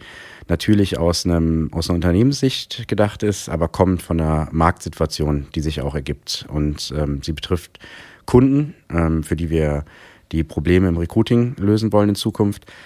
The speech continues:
aber sie betrifft auch die Kandidatinnen und Kandidaten, ähm, für die es im Endeffekt in der Orientierung,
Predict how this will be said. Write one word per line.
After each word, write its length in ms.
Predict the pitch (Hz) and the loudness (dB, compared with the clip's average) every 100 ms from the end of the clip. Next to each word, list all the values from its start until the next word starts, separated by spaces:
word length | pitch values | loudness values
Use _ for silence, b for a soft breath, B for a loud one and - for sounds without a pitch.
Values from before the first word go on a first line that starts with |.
| B | B
aber 200 | - 90 | 0 0
sie 100 | 90 | 0
betrifft 340 | 78 - 101 95 | -2 0 0 2
auch 200 | 90 - | 0 0
die 360 | 87 82 82 | 0 2 0
Kandidatinnen 840 | 78 90 85 82 90 - 87 82 82 | 0 -2 0 2 0 0 0 0 0
und 100 | 80 | -2
Kandidaten, 880 | - 80 80 90 - 78 71 76 - | -2 0 2 2 2 -2 -2 -6 -4
ähm, 300 | 78 78 73 | 0 0 -2
für 140 | - | -4
die 140 | 80 85 | -2 -2
es 120 | 80 | -2
im 120 | 80 | -4
Endeffekt 640 | 76 80 80 76 - - - - - | -2 -2 -4 -6 -8 -20 -16 -16 -10
in 120 | 82 | -4
der 120 | 82 82 | 0 2
Orientierung, 800 | 87 85 - 127 113 107 101 | 2 2 2 2 4 4 2